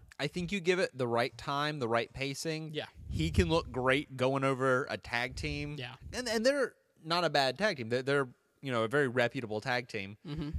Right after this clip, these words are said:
Speaker 1: Um, I think they can escape not, you know, somewhat unscathed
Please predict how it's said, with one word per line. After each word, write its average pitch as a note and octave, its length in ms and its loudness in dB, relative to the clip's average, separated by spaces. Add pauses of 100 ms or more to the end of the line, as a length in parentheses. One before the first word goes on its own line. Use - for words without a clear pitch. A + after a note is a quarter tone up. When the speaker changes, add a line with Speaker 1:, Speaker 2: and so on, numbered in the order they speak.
(180)
Speaker 1:
Um, A2 280 0
I B2 80 0
think C3+ 240 -6
they B2+ 120 0
can C3+ 140 -4
escape B2+ 560 -6 (960)
not, C#3 360 -2
you E3 120 -2
know, B2+ 160 2
somewhat D3+ 380 0
unscathed C#3 720 -2